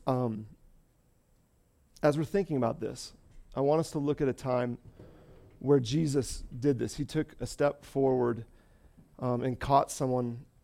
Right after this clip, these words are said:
on the bounce. It's recorded, uh, by one of Jesus' followers. His name's John,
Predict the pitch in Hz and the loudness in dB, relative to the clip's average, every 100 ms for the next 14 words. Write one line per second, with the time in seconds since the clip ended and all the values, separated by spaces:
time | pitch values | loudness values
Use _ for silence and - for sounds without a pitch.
0 | _ 120 117 110 117 123 85 - - - | _ -4 -2 0 -2 -2 -6 -10 -16 -18
1 | - - - - - - - 156 165 190 | -20 -20 -20 -20 -20 -20 -8 -4 2 2
2 | - 196 196 185 139 - 135 131 151 160 | 6 8 10 8 4 2 6 6 6 6
3 | 165 123 156 151 139 123 - 139 143 139 | 2 0 -4 -4 -6 -8 0 4 6 4
4 | 127 - 117 139 135 107 - 131 127 123 | 2 -2 -6 -2 -2 -4 -4 -2 -2 -4